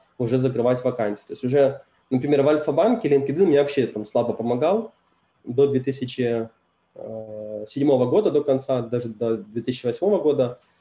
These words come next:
LinkedIn был, ну так, прям совсем мало кого можно было найти. А уже в две тысячи десятом одиннадцатом годах, э, работа на телеканале С Т Б, я и коллеги уже начинали закрывать вакансии с помощью LinkedIn.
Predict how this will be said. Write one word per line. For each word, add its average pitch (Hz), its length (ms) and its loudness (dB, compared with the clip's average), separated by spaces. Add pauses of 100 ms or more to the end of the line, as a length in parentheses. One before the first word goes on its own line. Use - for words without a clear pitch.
(340)
LinkedIn 147 580 2
был, 143 260 4
ну 175 160 2
так, 107 420 0
прям 127 220 2
совсем 143 400 2
мало 113 400 2
кого 113 180 -4
можно 113 260 0
было 117 180 0
найти. 127 500 -2 (260)
А 123 140 2
уже 143 260 4
в 165 40 0
две 143 100 0
тысячи 143 340 -6
десятом 131 520 2
одиннадцатом 123 600 0
годах, 165 580 -2
э, 120 220 -6
работа 127 380 -2
на 113 80 -4
телеканале 127 420 0
С 120 80 -8
Т 135 100 -4
Б, 190 200 4
я 156 260 2
и 127 140 2 (140)
коллеги 143 320 2
уже 123 180 0
начинали 139 580 2 (340)
закрывать 139 540 2
вакансии 143 400 0
с - 40 -20
помощью 117 360 -4
LinkedIn. 131 580 0